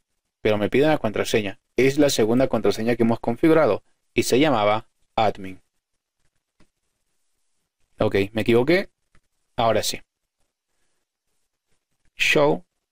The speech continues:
vilan, por ejemplo, fíjate que ya estoy en modo privilegiado gracias a la almohadilla,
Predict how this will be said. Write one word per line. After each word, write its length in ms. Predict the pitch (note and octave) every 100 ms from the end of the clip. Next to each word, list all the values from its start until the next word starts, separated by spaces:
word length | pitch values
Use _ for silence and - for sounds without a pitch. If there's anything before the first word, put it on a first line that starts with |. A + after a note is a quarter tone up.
| -
vilan, 400 | B2+ C#3 G#2 G2+
por 160 | B2
ejemplo, 500 | C3 F3+ F3+ G#3 A3 _
fíjate 400 | _ C#3 C#3 E3
que 180 | - A#2+
ya 160 | A#2 B2
estoy 500 | A#2 D#3 D#3 F3 - _ _ _ _ _ _ _ _ _
en 140 | - B2
modo 200 | C3 D#3
privilegiado 680 | D#3+ C3 A2+ D#3 C#3+ F3+ - _ _ _ _ _ _ _ _ _ _ _
gracias 680 | C3 A#2+ A2+ - C3 - - _ _ _ _
a 80 | -
la 100 | A2+
almohadilla, 540 | A2+ A2+ A2+ G2+ F2+